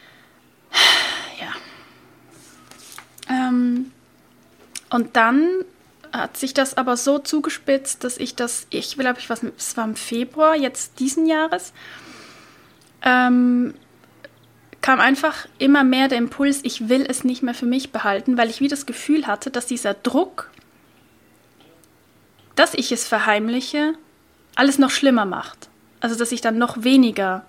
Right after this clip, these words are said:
da rauskomme. Und da habe ich mir wirklich so richtigen Druck aufgebaut und fühlte mich ganz, ganz schlecht, auch bestimmten Menschen gegenüber,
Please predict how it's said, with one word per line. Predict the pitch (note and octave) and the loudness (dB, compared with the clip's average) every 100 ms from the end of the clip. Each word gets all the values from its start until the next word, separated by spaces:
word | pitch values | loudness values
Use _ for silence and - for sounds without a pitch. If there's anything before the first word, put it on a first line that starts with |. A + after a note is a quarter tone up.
| _ | _
da | G#3+ G3+ | -2 0
rauskomme. | G#3 G3 - - G3+ G#3 C4 D4 _ _ _ _ _ - - | 0 0 -4 -6 -4 -2 -2 -4 _ _ _ _ _ -10 -2
Und | |
da | A#3 | -2
habe | A3+ | 0
ich | A#3+ | -4
mir | G#3+ | 0
wirklich | C4 C#4 - | 2 0 -2
so | |
richtigen | A3+ C4+ C4+ C4 B3 | -4 -4 -4 -2 -2
Druck | - A#3 A#3 | -2 -4 -2
aufgebaut | - - - - - B3 C4+ - - - - - - - _ _ - | -4 -4 -10 -4 -4 -2 -6 -14 -20 -20 -20 -20 -20 -20 _ _ -4
und | A#3 | -2
fühlte | - C4 B3+ | 0 0 2
mich | A#3 A#3 | 0 2
ganz, | A#3 A#3+ | 2 2
ganz | A#3+ A3 | 0 -2
schlecht, | - G#3 G3 - - - | -4 -4 -4 -8 -8 -2
auch | A3+ G#3+ - _ _ | -2 -4 -14 _ _
bestimmten | A#3+ - A3+ - | -8 -4 -4 -2
Menschen | A3+ C#4 D4+ D4+ | 4 4 4 2
gegenüber, | C#4 C4+ C4 C4+ C#4 D4 | 2 4 4 2 0 0